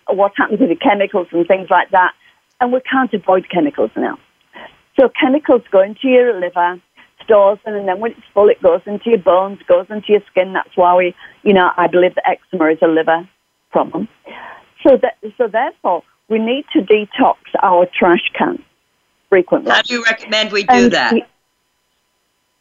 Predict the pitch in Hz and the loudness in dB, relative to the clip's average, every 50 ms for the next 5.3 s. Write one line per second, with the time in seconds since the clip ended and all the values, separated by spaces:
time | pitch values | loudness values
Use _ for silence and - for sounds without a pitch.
0 | _ _ _ _ _ _ - 165 226 247 277 - - _ _ _ - - - _ | _ _ _ _ _ _ -4 0 2 2 2 2 -2 _ _ _ -20 -20 -20 _
1 | - - 302 277 277 269 269 262 196 277 285 294 302 302 220 175 - - 226 214 | 0 4 4 4 4 4 0 -2 -2 0 0 0 2 2 0 0 0 0 0 0
2 | 202 190 170 - - - 214 196 180 170 170 - - - 175 180 - - - 165 | 0 0 -2 -6 -6 -4 -2 0 0 0 0 0 0 0 0 0 -2 -2 -2 0
3 | 160 160 156 - - 190 180 185 233 262 277 285 269 254 240 208 240 208 185 - | 0 0 0 -2 -6 -6 -2 2 4 4 4 4 4 2 2 0 0 -2 -2 -6
4 | _ _ - - 202 196 190 - - - 185 339 330 294 294 277 - - 220 190 | _ _ -2 0 0 0 -2 -2 -2 -2 -2 0 0 -2 -4 -4 -2 0 0 0
5 | 127 92 85 - - | 0 0 -2 -4 -8